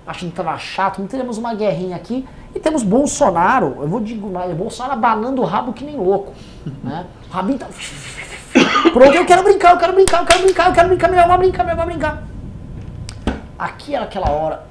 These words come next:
Speaker 1: presta atenção, isso a gente tá assistindo uma das cenas, talvez, da queda do Império Americano, ou talvez uma, uma reviravolta no game gigantesca, né? Mas o Império Americano está passando por momentos complicados. Não é o melhor momento, ao meu ver, pra você ficar se metendo.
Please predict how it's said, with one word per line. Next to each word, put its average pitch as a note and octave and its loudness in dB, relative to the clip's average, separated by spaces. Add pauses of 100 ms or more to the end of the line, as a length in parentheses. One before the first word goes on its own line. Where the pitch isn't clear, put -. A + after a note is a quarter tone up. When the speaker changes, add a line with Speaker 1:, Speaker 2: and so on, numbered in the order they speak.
(120)
Speaker 1:
presta G#3 -10
atenção, D#3 -12
isso F#3+ -12
a F#3 -10
gente F3+ -12
tá G#3+ -8
assistindo G3 -10
uma F#3 -10
das E3+ -8
cenas, E3+ -14
talvez, D#3 -8 (340)
da G3 -8
queda G3 -4
do D#3+ -6
Império D3+ -10
Americano, D#3 -12
ou F3+ -2
talvez F#3+ -4
uma, C#3+ -6
uma C3 -10
reviravolta D#3+ -6
no C#3 -8
game C#3+ -6
gigantesca, F3 -8
né? C3 -10 (300)
Mas F3+ 0
o E3 -2
Império E3 -2
Americano F#3+ 0 (460)
está - -6
passando D#4+ -8
por D#4+ -12
momentos C#4 -8
complicados. G#3+ -6 (340)
Não E4+ -4
é B3 -6
o B3 -8
melhor A3+ -4
momento, G3 -4
ao G#3 -6
meu F3 -8
ver, F3+ -6
pra - -14
você F#3 -12
ficar F3+ -14
se - -16
metendo. F#3+ -14